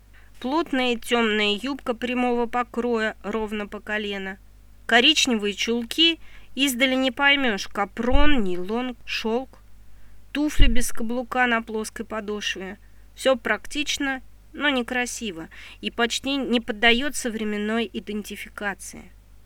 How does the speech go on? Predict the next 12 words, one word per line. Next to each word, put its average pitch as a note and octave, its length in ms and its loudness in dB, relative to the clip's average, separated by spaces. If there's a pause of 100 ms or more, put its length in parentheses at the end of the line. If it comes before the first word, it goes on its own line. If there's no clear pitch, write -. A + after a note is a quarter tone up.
(240)
Плюс-минус D4 640 0
тридцать - 480 -8
лет. F#3 260 -8 (680)
В G#3+ 80 0
общем, A#3 420 4 (100)
небогатый A#3+ 800 4
интеллигенточка G#3+ 1160 -4
промежутка G3+ 720 -6
от F#3 80 -10
Сталина C4 580 -2
до G#3+ 200 -6
Брежнева, F3+ 720 -8